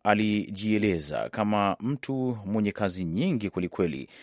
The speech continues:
licha ya kuchangamana na watu wa aina mbalimbali, hasa pale linapokuja swala la michezo, timu ya taifa ya soka ya Tanzania,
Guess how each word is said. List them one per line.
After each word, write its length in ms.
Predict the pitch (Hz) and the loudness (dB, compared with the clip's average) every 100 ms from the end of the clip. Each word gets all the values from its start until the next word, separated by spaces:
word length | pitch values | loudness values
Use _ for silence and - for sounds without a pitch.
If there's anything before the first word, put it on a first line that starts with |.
| - - | -20 -6
licha 500 | 95 104 - 101 95 | 0 2 2 4 4
ya 320 | 85 92 90 82 | 4 4 2 0
kuchangamana 600 | - 92 87 101 98 87 | -2 -2 2 2 2 2
na 100 | 80 | 2
watu 400 | 98 123 - 101 | 2 2 0 0
wa 120 | 95 | 2
aina 240 | 101 90 | 0 0
mbalimbali, 540 | 82 80 82 107 110 107 - - - | -2 -2 2 4 4 0 -6 -20 -10
hasa 280 | - 92 101 | -2 2 2
pale 320 | - 113 110 | 2 2 4
linapokuja 580 | 95 101 92 92 110 95 | 4 2 0 -2 -4 -2
swala 540 | - 110 98 90 90 92 | 0 2 4 4 4 2
la 220 | 90 82 | 2 2
michezo, 580 | 85 - 143 123 131 127 - - - _ - | -2 2 2 4 2 0 -6 -20 -20 _ -4
timu 380 | 170 170 147 117 | 2 4 4 6
ya 140 | 110 | 4
taifa 400 | - 113 - 98 | 2 0 2 2
ya 140 | 92 | 4
soka 440 | 87 - 98 95 87 | 2 0 0 2 2
ya 180 | 82 85 | 2 -2
Tanzania, 600 | 98 85 92 127 123 | -2 -2 2 4 4